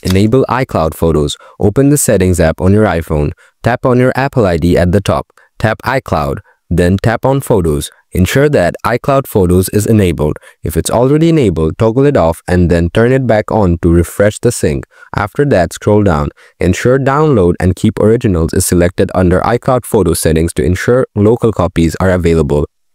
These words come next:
Solution two, enable featured content. Open the Settings app on your iPhone. Scroll down, tap Apps, scroll down and tap Photos. Scroll down to the bottom until you see the option called Show Featured Content. Toggle the switch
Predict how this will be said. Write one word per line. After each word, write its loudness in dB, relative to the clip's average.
Solution 0
two, 0
enable 0
featured -2
content. -2
Open 0
the 0
Settings 0
app 0
on 2
your 2
iPhone. -2
Scroll 2
down, -2
tap -2
Apps, -6
scroll 0
down -2
and -2
tap -4
Photos. 0
Scroll 0
down 0
to 0
the 2
bottom 2
until 2
you 2
see 0
the 0
option -2
called -2
Show 2
Featured -2
Content. -2
Toggle 2
the 0
switch -2